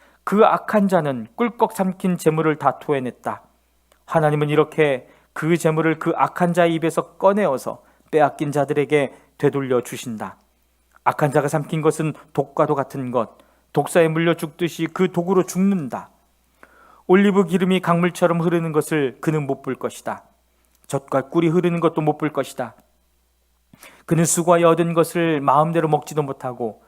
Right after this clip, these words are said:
되돌려 보내며 장사에서 얻은 재물을 마음대로 누리지도 못할 것이다.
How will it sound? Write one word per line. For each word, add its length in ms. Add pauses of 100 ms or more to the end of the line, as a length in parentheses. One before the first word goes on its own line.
(640)
되돌려 640
보내며 560 (520)
장사에서 580
얻은 200
재물을 520 (140)
마음대로 560
누리지도 380
못할 280
것이다. 480